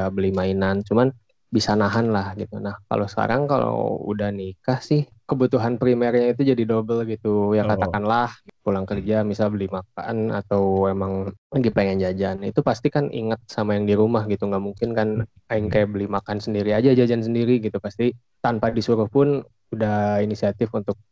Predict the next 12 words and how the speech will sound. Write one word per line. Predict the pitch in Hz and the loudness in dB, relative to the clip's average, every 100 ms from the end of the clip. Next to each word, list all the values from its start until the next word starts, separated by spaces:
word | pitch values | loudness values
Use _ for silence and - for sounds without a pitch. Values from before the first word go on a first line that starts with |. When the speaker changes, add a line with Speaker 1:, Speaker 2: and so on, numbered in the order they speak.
| _ | _
Speaker 1:
beliin | - 110 101 120 117 | -6 0 2 2 2
atau | 104 113 | 0 0
bawain | 107 95 92 110 | 2 0 2 0
orang | 101 101 104 104 | 0 0 -2 -6
di | 104 | -4
rumah | 104 101 110 101 | -2 2 2 0
gitu. | 98 95 101 98 | -2 -4 -2 -2
Yang | 95 98 | -2 -2
mana | 101 | 0
itu | 113 117 | 2 2
untuk | 107 95 | 2 0
istri. | 107 - 101 95 | -8 -6 -4 -4